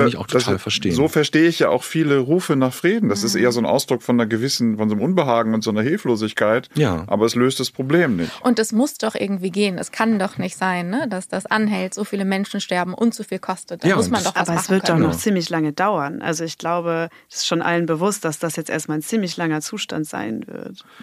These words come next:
Speaker 1: Wir sind ja kein Beobachter. Das ist ja mein Punkt vorhin
Speaker 4: Ah,
Speaker 1: auch
Speaker 4: ja,
Speaker 1: mit
Speaker 4: ja.
Speaker 1: dem, mit dem, mit dem Erste-Hilfe leisten.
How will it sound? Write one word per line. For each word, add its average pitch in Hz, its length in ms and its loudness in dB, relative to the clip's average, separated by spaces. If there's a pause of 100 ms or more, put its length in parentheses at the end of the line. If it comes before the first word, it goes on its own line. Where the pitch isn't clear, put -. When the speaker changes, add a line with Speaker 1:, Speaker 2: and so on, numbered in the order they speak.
Speaker 1:
Wir 107 120 2
sind 123 180 -2
ja - 80 2
kein 107 200 0
Beobachter. 113 520 -2
Das 107 160 -2
ist 123 120 -2
ja 113 80 4
mein 107 200 0
Punkt 185 240 -4
vorhin 110 320 2
Speaker 4:
Ah, - 40 -2
Speaker 1:
auch 240 140 4
Speaker 4:
ja, 247 80 4
Speaker 1:
mit - 160 4
Speaker 4:
ja. 117 80 6
Speaker 1:
dem, 104 140 4
mit 107 200 0
dem, 101 240 4
mit 98 180 0
dem 92 160 2
Erste-Hilfe 117 640 2
leisten. 123 680 0